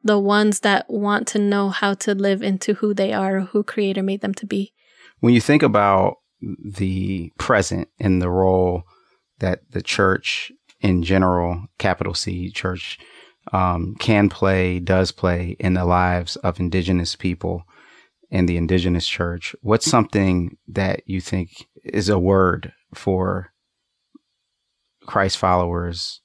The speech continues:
Speaker 2: around the country to think about or to challenge us with the specific role that we ought to play or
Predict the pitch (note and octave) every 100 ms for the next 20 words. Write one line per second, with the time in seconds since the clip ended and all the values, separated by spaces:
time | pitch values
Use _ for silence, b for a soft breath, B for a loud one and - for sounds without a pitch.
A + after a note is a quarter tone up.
0 | - F2+ F#2 F2+ - F#2 - F#2 F2+ -
1 | - F#2 - A2+ G2+ F2+ F2 F2+ F2+ G2
2 | - G2 F#2+ F2+ F2+ E2+ - F#2 F2 -
3 | _ _ G2+ - - - F#2+ - G2 -
4 | b b b b b - F#2+ G2 F#2 F#2
5 | F2 - G2 F2+ F2 F#2 F2+ F2+ - F2+
6 | - F2+ F2 E2+ E2